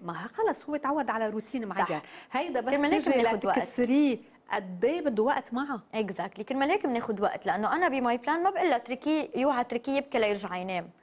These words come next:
Speaker 2: لأنه بياخد يومين بس بنشوف بالمقابل، آه، مشاكل، آه، كبيرة.
Speaker 1: كثيرة.
Speaker 2: إيه، مية بالمية.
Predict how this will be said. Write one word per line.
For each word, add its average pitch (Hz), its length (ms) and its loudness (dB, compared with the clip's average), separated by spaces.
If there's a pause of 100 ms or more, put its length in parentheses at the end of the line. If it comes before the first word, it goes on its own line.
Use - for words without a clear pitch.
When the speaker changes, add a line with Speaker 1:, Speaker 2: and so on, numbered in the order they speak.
(320)
Speaker 2:
لأنه 196 160 0
بياخد 359 320 2
يومين 285 360 4
بس 285 120 2
بنشوف 294 280 0
بالمقابل، 269 680 2
آه، 202 220 2
مشاكل، 220 680 0
آه، 180 300 4 (420)
كبيرة. 277 280 0
Speaker 1:
كثيرة. 202 400 2
Speaker 2:
إيه، 330 200 0 (100)
مية 269 180 -2
بالمية. 160 320 -8